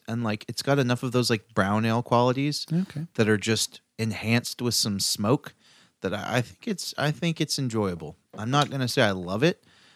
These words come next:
Speaker 1: I think it's definitely enjoyable. I, I'm for sure on the positive side of things.
Speaker 2: Okay.
Speaker 1: Now, now this, this negativity begs the question.
Speaker 2: Yeah, yeah.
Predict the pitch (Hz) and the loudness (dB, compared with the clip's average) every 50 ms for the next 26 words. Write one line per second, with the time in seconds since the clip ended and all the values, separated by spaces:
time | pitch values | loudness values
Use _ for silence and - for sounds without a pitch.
0 | _ _ _ - 147 180 233 - 233 170 - - 156 143 156 147 135 127 117 110 | _ _ _ -2 2 2 4 6 6 6 6 6 4 6 4 2 2 2 2 2
1 | 101 92 87 78 - - - - - - 98 107 110 - 113 113 113 113 120 113 | 0 0 -2 -4 -10 -16 -20 -18 -12 -6 -4 -2 -2 0 2 2 2 2 2 2
2 | - 127 117 - - 151 143 143 139 127 - - - 123 123 120 123 120 107 113 | 2 2 2 2 4 6 6 6 6 2 -2 0 4 4 4 4 4 2 0 0
3 | 107 - - - 104 98 95 95 87 - - 92 85 80 82 - - - - - | 0 0 2 4 4 4 4 2 -2 -4 -6 -6 -6 -6 -6 -10 -10 -12 -12 -12
4 | - 90 87 90 - 95 95 90 80 107 131 139 143 143 135 113 - _ - 151 | -12 -10 -10 -8 -8 -6 -6 -6 -2 2 4 6 8 6 6 4 0 _ 0 4
5 | 143 147 147 147 143 139 - - 127 139 160 160 - - - - - - - - | 6 8 8 8 6 4 2 -2 0 0 2 2 4 2 2 2 -2 -4 -8 -14
6 | - - 151 151 - - - 220 233 226 - - 254 262 262 262 214 156 131 117 | -12 -6 -2 -2 0 4 4 4 4 4 4 4 4 6 6 6 6 6 4 6
7 | 110 143 185 202 175 160 156 151 151 - - - - - - - - - 101 - | 6 6 6 6 4 0 -2 -4 -4 -4 -6 -6 -4 -4 -4 -6 -6 -6 -6 -2
8 | - 117 113 110 107 101 92 | 0 2 2 2 2 2 -2